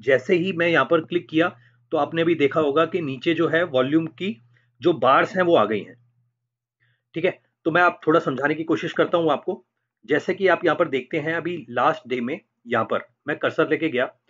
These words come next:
तो यहाँ पर ऊपर की तरफ तो प्राइस दिख रहा है, ठीक है, ऊपर की तरफ प्राइस दिख रहा है, but at the same time जब आप नीचे की तरफ देखोगे तो नीचे में जो वॉल्यूम है टोटल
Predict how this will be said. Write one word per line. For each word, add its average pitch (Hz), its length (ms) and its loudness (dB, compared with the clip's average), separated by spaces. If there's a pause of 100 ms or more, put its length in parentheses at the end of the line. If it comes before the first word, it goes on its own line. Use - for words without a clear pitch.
(460)
तो 208 360 4
यहाँ 139 220 0
पर - 320 0
ऊपर 160 220 0
की 190 100 -2
तरफ 190 240 0
तो 214 80 4
प्राइस 151 300 2
दिख 127 180 -4
रहा 107 100 2
है, 95 120 -4 (420)
ठीक - 80 -4
है, - 160 -4 (240)
ऊपर 156 200 -4
की 170 80 -4
तरफ 165 260 -4
प्राइस 147 240 2
दिख 147 160 -8
रहा 139 120 0
है, 190 120 -8 (440)
but 185 160 -2
at 147 140 0
the 175 120 2
same 170 260 -2
time 185 260 0
जब 185 180 2
आप 190 140 4
नीचे 139 260 -4
की 196 80 -2
तरफ 185 200 0
देखोगे 160 360 -4 (580)
तो 214 260 6
नीचे 160 360 -2
में 190 260 -2 (520)
जो 165 340 0
वॉल्यूम 156 400 4
है 156 120 0
टोटल 180 360 0